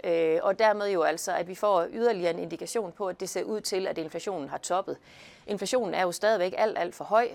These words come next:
øh, og vi forventer, at den kommer til at aftage yderligere her i løbet af i år. Øh, det er stadigvæk meget usikkert, øh, hvor hastigt det kommer til at gå, og som vi ser det, jamen, så skal vi formentlig ind i starten af tyve fireogtyve, inden vi har inflationen tilbage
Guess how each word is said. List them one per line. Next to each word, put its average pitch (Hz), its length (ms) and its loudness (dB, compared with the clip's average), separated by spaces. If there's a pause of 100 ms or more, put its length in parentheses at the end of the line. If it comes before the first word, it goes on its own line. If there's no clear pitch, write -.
(100)
øh, 170 220 -2
og 165 80 -8
vi 190 60 -6
forventer, 202 360 -2
at 165 60 -4
den 170 100 -4
kommer 175 240 -8
til 214 200 -4
at 175 120 -2
aftage 180 480 0
yderligere 196 440 0
her 180 200 0
i 175 120 -4
løbet 185 300 -2
af 185 300 0
i 165 140 -6
år. 202 280 2 (460)
Øh, 175 360 4 (200)
det 220 100 2
er 202 40 2
stadigvæk 214 480 0
meget 208 220 2
usikkert, 180 480 -4
øh, 170 240 -2
hvor 160 140 -2
hastigt 160 420 -4
det 170 100 -6
kommer 165 220 -6
til 202 160 -6
at 180 100 -4
gå, 214 160 2
og 170 140 -2
som 180 200 -8
vi 208 60 -6
ser 202 280 0
det, 156 100 -6
jamen, 160 200 -4
så 185 100 -10
skal 196 220 -4
vi 226 60 -8
formentlig 208 480 -6
ind 202 160 -6
i 185 40 -8
starten 190 380 -2
af 170 100 -6
tyve 175 220 -8
fireogtyve, 190 540 -4 (320)
inden 208 200 0
vi 202 60 0
har 170 160 2
inflationen 160 460 -6
tilbage 170 480 0